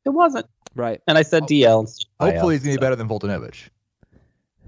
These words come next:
Speaker 1: Well, Voltunevich is on the right track. His last three start, I mean, the last one wasn't so good 'cause he gave up three home runs. I'm spoiling my buy low here.
Speaker 2: Oh.
Speaker 1: So we'll, we'll get into that later. <laughs>
Speaker 2: Okay. Uh, yeah, Steven Strasburg started the year with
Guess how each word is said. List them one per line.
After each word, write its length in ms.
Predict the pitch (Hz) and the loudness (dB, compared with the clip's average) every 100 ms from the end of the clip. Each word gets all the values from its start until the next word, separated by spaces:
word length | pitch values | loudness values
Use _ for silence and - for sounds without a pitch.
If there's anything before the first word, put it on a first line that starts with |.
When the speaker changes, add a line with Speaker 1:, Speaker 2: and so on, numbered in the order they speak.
| - - - - | -16 -12 -6 0
Speaker 1:
Well, 120 | 165 - | 0 2
Voltunevich 680 | 175 214 320 247 349 - | 2 2 4 2 2 -2
is 320 | 185 - - - | -6 -6 -10 -4
on 120 | 139 | 0
the 80 | 165 | 4
right 200 | 180 175 | 4 4
track. 460 | 196 285 101 - - - _ _ | 4 4 2 -6 -20 -20 _ _
His 100 | 127 | -4
last 260 | 139 151 156 | 2 2 2
three 160 | 160 147 | -2 -2
start, 280 | - 202 | 2 2
I 60 | 131 | 4
mean, 160 | 139 135 | 4 4
the 60 | |
last 300 | 127 139 - | 4 4 2
one 80 | 131 | 0
wasn't 240 | 113 104 | 0 -2
so 120 | 107 101 | -4 -2
good 200 | 98 95 | -2 -2
'cause 160 | 95 | -4
he 60 | 92 | -2
gave 180 | 95 90 | -2 -2
up 140 | 87 | -4
three 180 | 107 95 | -4 -2
home 180 | 92 92 | 0 2
runs. 400 | 98 90 90 - _ - | 2 0 -6 -18 _ -2
I'm 120 | 120 | -2
spoiling 500 | 127 170 170 160 143 | 2 6 6 6 4
my 140 | 131 | 2
buy 240 | 113 110 104 | 4 4 4
low 260 | 98 95 | 2 0
here. 300 | 92 82 87 _ _ _ | -2 -8 -10 _ _ _
Speaker 2:
Oh. 320 | 147 202 196 - | -2 2 2 0
Speaker 1:
So 200 | 92 92 | -2 0
we'll, 180 | 92 | 2
we'll 160 | 95 104 | 2 2
get 160 | 104 95 | 2 2
into 140 | 92 | -2
that 60 | - _ _ - | -6 _ _ -10
later. 580 | 175 - - 160 135 | -4 0 2 2 2
<laughs> 20 | 147 | 0
Speaker 2:
Okay. 380 | 156 107 107 - | -2 -6 -8 -6
Uh, 380 | 131 131 127 127 | -4 -2 0 -2
yeah, 440 | 135 156 117 110 | -2 -2 -2 -6
Steven 300 | 113 - 139 | -8 -6 -6
Strasburg 460 | 127 135 135 135 131 | -4 -2 -2 -4 -8
started 240 | - 135 | -4 -4
the 80 | 123 | -4
year 180 | 127 127 | -2 -2
with 240 | 123 - | -4 -8